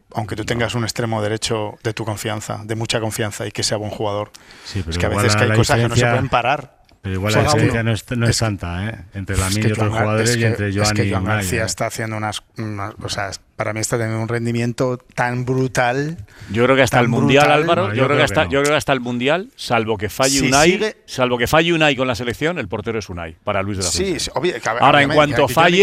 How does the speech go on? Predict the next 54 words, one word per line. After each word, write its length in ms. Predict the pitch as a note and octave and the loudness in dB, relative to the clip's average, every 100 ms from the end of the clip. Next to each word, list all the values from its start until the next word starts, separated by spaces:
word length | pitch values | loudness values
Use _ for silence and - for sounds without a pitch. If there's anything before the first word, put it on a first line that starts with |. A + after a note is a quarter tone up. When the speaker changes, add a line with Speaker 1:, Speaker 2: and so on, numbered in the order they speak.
| G#3 | 4
Speaker 1:
que 40 | |
yo 40 | C3+ | 4
Speaker 3:
claro. 160 | D#3 B2+ | 2 2
Speaker 1:
ni 40 | |
pincho 280 | F3 F3 E3+ | -2 -2 -2
ni 100 | D#3 | -2
corto, 240 | D3+ G3 C#3+ | -2 -2 -2
yo 120 | D3 | -2
vengo 160 | D#3+ | 0
Speaker 3:
No, 40 | D#3 | 0
Speaker 1:
aquí 60 | D3+ | 0
a 40 | |
Speaker 3:
pues, 100 | A#2 | 0
Speaker 1:
opinar, 260 | C#3 C3+ G#2+ | 0 -2 -2
o 60 | |
Speaker 3:
sí, 40 | A2 | -2
Speaker 1:
sea, 80 | C3 | -2
Speaker 3:
sí, 80 | D3 | 0
Speaker 1:
yo 60 | |
Speaker 3:
pues, 120 | C#3 - | 0 0
Speaker 1:
vengo, 120 | - | 0
Speaker 3:
pues, 100 | - | 0
Speaker 1:
yo 60 | |
Speaker 3:
pues 100 | D3 | 0
lo 60 | C#3+ | 2
Speaker 1:
vengo, 0 | |
Speaker 3:
mismo, 180 | - F3+ | 2 2
pues 120 | B2+ | 2
lo 60 | C#3+ | 0
Speaker 1:
obviamente. 280 | D#3+ - | 0 0
Speaker 3:
mismo, 300 | B2+ C3+ A2+ F2 | -2 -2 -4 -4
¿no? 120 | A#2 - | -10 -4
Speaker 1:
Luego 260 | A#2 A#2+ | -2 0
lo 140 | C3 B2+ | 0 0
que 80 | C3 | -2
es 60 | |
difícil 380 | C3 B2+ C3+ D#3 | -2 -2 -2 0
es 100 | C#3 | 0
lo 100 | B2 | -2
que 80 | B2+ | -2
hace 160 | A#2 B2 | -2 -2
Luis 160 | A#2+ | -2
de 80 | A#2 | -2
la 100 | A#2+ | -2
Fuente, 280 | A#2 D3+ A#2 | 0 -2 0
Speaker 3:
Claro. 260 | G#2 A#2 G#2+ | 2 4 2
Speaker 1:
que 60 | |
aquí 140 | - C#3 | 0 -2
opinar 320 | C#3+ C3+ D3 | -2 -2 0
es 60 | C#3+ | -2
muy 120 | B2+ | -2
fácil. 340 | B2 G#2 G#2+ - - | -4 -6 -10 -12 -16
Speaker 3:
<laughs> 240 | - - - | -18 -12 0
Speaker 1:
Pero 400 | C3+ A2 G#2 | 0 0 -4